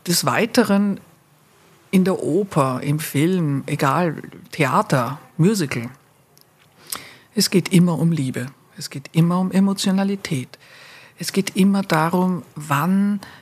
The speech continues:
küssen die sich eigentlich? Äh,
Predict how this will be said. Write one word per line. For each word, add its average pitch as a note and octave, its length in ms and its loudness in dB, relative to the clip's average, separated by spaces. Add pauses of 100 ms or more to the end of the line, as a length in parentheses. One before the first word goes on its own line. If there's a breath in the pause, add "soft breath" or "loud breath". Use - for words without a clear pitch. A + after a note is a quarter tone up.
(100)
küssen G3+ 380 2
die D3 80 -2
sich B2+ 240 -6
eigentlich? A2 560 -8 (480 loud breath)
Äh, D3 400 0